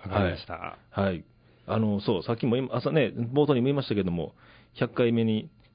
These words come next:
Speaker 2: 対する祝電その他はどうぞ遠慮なく <laughs> お待ちしております。二月中旬までにいただければ紹介できますのでよろしくお願いします。
Speaker 1: お願いいたします。
Speaker 2: はい。来週は宝塚アカデミー音楽団から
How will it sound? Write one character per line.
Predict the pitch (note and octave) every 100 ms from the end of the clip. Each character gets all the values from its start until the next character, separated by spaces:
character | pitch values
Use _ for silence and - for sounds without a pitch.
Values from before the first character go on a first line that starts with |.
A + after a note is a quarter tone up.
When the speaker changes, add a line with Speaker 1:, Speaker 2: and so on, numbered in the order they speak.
| -
Speaker 2:
対 | A2
す | -
る | F2
祝 | - - A#2+
電 | G#2+ G#2
そ | A2
の | G#2+
他 | G2+
は | C#2+ A1 D#2
ど | F#2+
う |
ぞ | F2
遠 | F#2+
慮 | F#2
な | F2+
く | - - - - F#3
<laughs> | - G3 G#3 -
お | F#3+
待 | -
ち | F3
し |
て | -
お | E2
り | D#2
ま | D#2
す。 | - - -
二 | A2
月 | C#3+ C#3
中 | - D#3+
旬 | D#3 G#3
ま | F#3+
で | D#3
に | G#2+ F2 -
い | -
た | G#2
だ | F#2+
け |
れ | F2
ば | E2 D#2+
紹 | -
介 | F2 E2+
で | E2
き | E2+
ま | D#2+
す | E2+
の | C#2+
で | C2+
よ | A#1+
ろ | -
し | -
く |
お | -
願 | - -
い |
し | -
ま | -
す。 | - - -
Speaker 1:
お | G2
願 | F#2 E2
い |
い |
た | D#2
し | -
ま | F#2+ G#2+
す。 |
Speaker 2:
は |
い。 | G2 F2 - _ - - - -
来 | G#3 B3
週 | B3
は | A#3 G#3+ E3 - _ - _ -
宝 | E3 A3 A#3+
塚 | A3 G#3+
ア | G3+
カ | G#3+
デ | G#3+
ミ | F#3+
ー | C#3+
音 |
楽 | D3 D#3
団 | A2+ F#2
か | F2
ら | D2